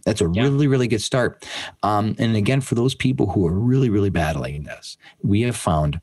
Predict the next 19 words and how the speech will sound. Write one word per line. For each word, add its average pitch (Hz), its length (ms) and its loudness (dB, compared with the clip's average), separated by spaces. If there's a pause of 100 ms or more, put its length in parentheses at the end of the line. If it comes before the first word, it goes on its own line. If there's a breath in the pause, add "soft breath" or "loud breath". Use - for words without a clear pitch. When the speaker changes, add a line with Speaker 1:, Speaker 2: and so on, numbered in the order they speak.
Speaker 1:
that 85 400 0
ingesting 95 680 0
essential 90 520 -2
oils 78 300 -2
and 151 120 2
just, 175 260 -2
you 117 80 2
know, 80 160 0
two, 127 240 -2
three, 113 300 -2
four 113 520 -2
drops 98 360 -2
at 98 100 -4
the 90 80 0
most 80 340 0
into - 240 -2
a - 40 0
gel 101 260 0
capsule 117 520 -4